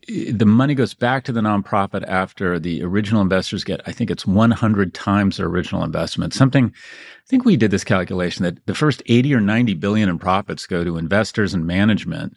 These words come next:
in Microsoft, meaning that until this company is one of the five most profitable companies in the world or in history, it effectively is a for-profit.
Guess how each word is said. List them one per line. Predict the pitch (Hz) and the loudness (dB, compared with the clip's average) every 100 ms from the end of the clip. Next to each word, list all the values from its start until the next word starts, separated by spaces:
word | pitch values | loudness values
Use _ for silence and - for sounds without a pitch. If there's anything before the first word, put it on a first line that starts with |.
| - | -2
in | 98 | 2
Microsoft, | 90 95 - 90 - 82 78 - - _ - - - _ - | 4 2 0 -6 -4 -6 -6 -8 -14 _ -20 -20 -20 _ 2
meaning | 107 127 135 131 | 4 6 4 2
that | 120 | 0
until | 113 - 170 | 0 -2 0
this | 175 - | 0 2
company | 127 123 113 | 0 2 0
is | 95 | 2
one | 110 | 2
of | 98 | 2
the | 95 | 0
five | - 110 107 | 0 0 0
most | 98 - | -4 -6
profitable | - - 135 139 117 90 87 | -14 -4 -2 -2 -4 -4 -4
companies | - 85 87 85 85 | -4 -4 -4 -6 -4
in | |
the | 85 | -6
world | 82 85 82 | -4 -4 -4
or | 87 | -4
in | |
history, | - 147 - - 87 80 92 _ _ _ _ _ _ - | 0 0 0 -4 -6 -6 -8 _ _ _ _ _ _ -2
it | 107 | 0
effectively | 117 - 131 131 104 101 95 95 - | 2 2 0 0 0 2 2 0 0
is | 139 147 | 0 0
a | - | -4
for-profit. | 101 82 - - 60 - - - | -4 -6 -6 -8 -8 -8 -10 -12